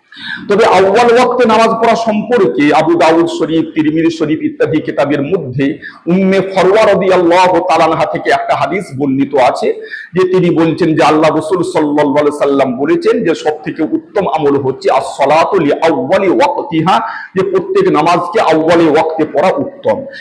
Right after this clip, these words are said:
কিন্তু এই হাদিসটা সম্পর্কে আহলে হাদিসদের বিখ্যাত আলিম, যিনি তিরমিজি শরীফের ভাষ্যকার আব্দুর রহমান মুবারকপুরি রহমতুল্লাহি আলাইহি,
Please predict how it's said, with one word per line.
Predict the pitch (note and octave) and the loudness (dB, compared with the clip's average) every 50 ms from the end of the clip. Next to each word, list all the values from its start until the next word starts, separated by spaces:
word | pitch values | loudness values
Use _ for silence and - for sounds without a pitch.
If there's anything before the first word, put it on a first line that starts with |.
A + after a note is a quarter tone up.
| - - | -16 -6
কিন্তু | - F3+ G#3 | -2 -2 -2
এই | F#3+ F#3+ A3 B3 A#3+ | 2 2 2 2 2
হাদিসটা | A#3+ - G#3+ F#3 G3+ A3+ - - - A3 | 2 2 0 0 0 -2 -2 0 -2 -2
সম্পর্কে | - - - G3+ F#3+ F#3+ F3 - G3+ G3 E3 C#3+ B2 - - C3 B2+ B2+ C#3 D3 D#3 E3+ - - - - - _ _ _ _ _ _ _ _ _ _ | -2 0 -2 -2 -2 -2 -2 0 2 2 2 2 2 -2 -4 -4 -2 0 2 0 0 -2 -4 -10 -16 -20 -20 _ _ _ _ _ _ _ _ _ _
আহলে | - - F3 G#3 G#3+ A3 A3+ G#3+ | 0 0 2 2 4 4 4 4
হাদিসদের | F#3+ G3+ F#3 G3 A3 F#3+ - - D#3 A3+ A3+ A3+ | 2 2 2 0 0 -2 -4 -6 -2 0 0 2
বিখ্যাত | F#3 F3 E3 B3 C4 - - - - - - A3+ A#3 A3+ A3+ A3 G#3 | 0 0 -2 -2 -2 -2 -4 -10 -10 -4 -2 0 0 2 2 2 2
আলিম, | F#3 - C#3+ C#3+ C3 B2+ C3 C3+ C3 A#2+ A#2 A#2 B2+ C3 | 2 2 2 4 4 4 2 2 0 0 -2 -2 -4 -2
যিনি | C3 E3 E3 F3 E3+ E3 E3+ - | -2 -2 0 2 0 0 0 0
তিরমিজি | - E3+ D#3 E3+ E3 E3+ E3 E3+ | -2 0 2 2 2 2 2 0
শরীফের | E3 - E3 D3+ E3 E3+ - E3 - A3 - | 0 0 -2 0 0 0 0 0 -2 -2 -2
ভাষ্যকার | - D3+ - - - - D#3 - - B2+ A#2+ A2+ A2 A2+ - - D3+ | -2 -4 -6 -6 -4 -2 -2 -2 0 2 2 2 2 2 0 -2 -4
আব্দুর | - C#3 B2+ D#3+ D3+ D3 | -4 -4 -4 -2 -2 0
রহমান | D3 C3+ C#3+ D3 D3 D3 | -2 0 0 0 0 0
মুবারকপুরি | C3+ C3 C#3 C3+ C#3+ C#3+ D3+ D#3 D#3 - - - F#3+ G#3 F#3 D3+ | 0 -2 0 2 2 2 2 2 0 -2 -4 -4 -2 0 2 2
রহমতুল্লাহি | C#3+ C#3 C3+ D3 D3+ C#3+ C#3 C#3+ C#3 C3+ B2 B2 B2+ C3 B2+ B2+ C3+ | 2 2 0 -2 -2 -4 -4 -2 -2 -2 0 2 4 4 2 2 2
আলাইহি, | - A#2 - - - A2 | 2 2 2 0 0 -4